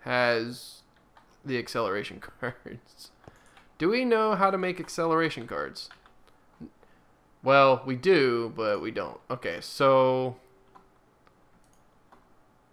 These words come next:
Oh, I need a, <laughs> okay, this,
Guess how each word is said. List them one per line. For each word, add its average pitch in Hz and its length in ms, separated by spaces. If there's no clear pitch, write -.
Oh, - 280
I 117 100
need 95 200
a, 170 40
<laughs> - 1080
okay, - 160
this, 127 720